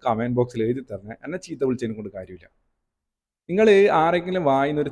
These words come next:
തെറ്റ് വന്നു കഴിഞ്ഞാൽ ആയത്ത് ഓതുമ്പോ, ഇല്ലെങ്കിൽ എന്തെങ്കിലും സംഭവം പറയുമ്പോ, എന്തെങ്കിലും ഒരു അബദ്ധം പറ്റി ആഘോഷിക്കില്ലേ?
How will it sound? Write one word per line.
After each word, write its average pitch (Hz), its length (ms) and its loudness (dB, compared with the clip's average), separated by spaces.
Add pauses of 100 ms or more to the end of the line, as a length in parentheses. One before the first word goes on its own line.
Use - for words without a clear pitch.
തെറ്റ് 127 320 -2
വന്നു 127 260 0
കഴിഞ്ഞാൽ 113 260 -4
ആയത്ത് 131 380 0
ഓതുമ്പോ, 107 500 -10
ഇല്ലെങ്കിൽ 143 200 -4
എന്തെങ്കിലും 123 320 -2
സംഭവം 117 440 -2
പറയുമ്പോ, 110 320 -6
എന്തെങ്കിലും 165 240 -4
ഒരു 143 80 4
അബദ്ധം 113 360 -2
പറ്റി 117 140 -6
ആഘോഷിക്കില്ലേ? 135 840 -4